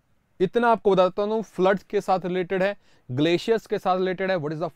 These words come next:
full form, ये आपके लिए बताइए। बिल्कुल जी, सिद्धू टॉक्स in हिंदी चलेगा भाई। हाँ, हंड्रेड टाइम्स फैटलिटी रेट है कोरोना से भी ज्यादा। बहुत बढ़िया रोहित कुमार जी, क्या है ये?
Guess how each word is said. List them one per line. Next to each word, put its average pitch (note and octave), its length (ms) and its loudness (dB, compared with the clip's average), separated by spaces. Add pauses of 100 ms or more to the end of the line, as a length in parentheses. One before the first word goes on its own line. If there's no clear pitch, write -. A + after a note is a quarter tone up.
full A3 160 -6
form, A3 240 -4 (220)
ये D3 100 -4
आपके C#3+ 380 -10
लिए E3+ 200 -6 (140)
बताइए। G#2 380 -16 (440)
बिल्कुल E3+ 320 -2
जी, G#3 180 -4
सिद्धू F3+ 220 -4
टॉक्स F#3 320 -4
in F3+ 60 -8
हिंदी E3+ 220 -8
चलेगा F#3 280 -4
भाई। F#3+ 240 -6 (1800)
हाँ, G#2 520 -10 (120)
हंड्रेड D#3+ 200 -4
टाइम्स F#3+ 220 -4
फैटलिटी D#3+ 500 -6
रेट D3+ 200 -4
है C3 340 -8
कोरोना A2+ 280 -6
से F#2+ 240 -14
भी G2+ 120 -12
ज्यादा। F#2 280 -16 (2000)
बहुत F#3 320 6
बढ़िया G3+ 220 6
रोहित G3 200 2
कुमार F#3+ 280 -2
जी, G3 100 -4
क्या F3+ 220 0
है F#3+ 180 0
ये? A#3 240 0